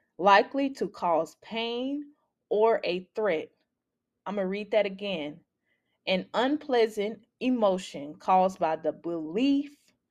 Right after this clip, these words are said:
that someone or something is dangerous,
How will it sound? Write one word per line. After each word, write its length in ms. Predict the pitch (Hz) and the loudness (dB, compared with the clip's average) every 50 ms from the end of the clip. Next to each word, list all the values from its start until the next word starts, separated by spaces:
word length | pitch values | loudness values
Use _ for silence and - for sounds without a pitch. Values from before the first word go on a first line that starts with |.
| _ _ _ _ _ | _ _ _ _ _
that 240 | - 208 202 175 175 | 6 8 8 8 6
someone 720 | - - - 240 247 285 302 330 320 302 277 269 262 - - | 0 -4 -2 -2 0 0 0 2 2 2 2 2 -2 -4 -4
or 140 | - 175 175 | -2 -2 -2
something 760 | 175 - - - - 240 254 277 277 - 254 220 208 190 190 - | -4 -8 -8 -4 0 0 0 0 -2 -4 -4 -4 -4 -4 -6 -6
is 280 | - 170 160 156 151 - _ | -8 -8 -8 -8 -14 -12 _
dangerous, 760 | - 185 202 220 240 262 269 262 277 285 294 302 294 302 - | -2 0 0 2 0 0 -2 -2 0 0 2 0 0 -2 -10